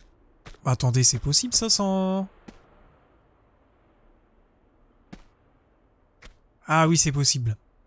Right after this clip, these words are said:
Bien sûr que c'est possible. Euh, est-ce que, je pense que c'est encore une histoire où il faut s'accrocher sur les bords. On va sauvegarder pour être sûr.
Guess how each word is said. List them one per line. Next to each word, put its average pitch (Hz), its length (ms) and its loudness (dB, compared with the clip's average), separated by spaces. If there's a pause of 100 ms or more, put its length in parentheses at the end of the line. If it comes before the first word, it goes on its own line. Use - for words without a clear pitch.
(340)
Bien 147 180 4
sûr 147 180 -2
que - 80 -2
c'est 131 160 2
possible. 120 400 -2 (1040)
Euh, 123 760 2
est-ce 120 120 2
que, 131 260 2 (200)
je 120 140 -2
pense 151 200 -2
que - 80 -2
c'est 139 140 2
encore 139 240 2
une 139 100 4
histoire 147 440 2
où 135 120 2
il 127 100 2
faut 135 280 2
s'accrocher 143 560 2
sur 135 200 2
les 127 100 4
bords. 143 360 0 (1120)
On 131 60 2
va 135 120 4
sauvegarder 139 480 4
pour 139 220 2
être 131 120 2
sûr. 147 320 2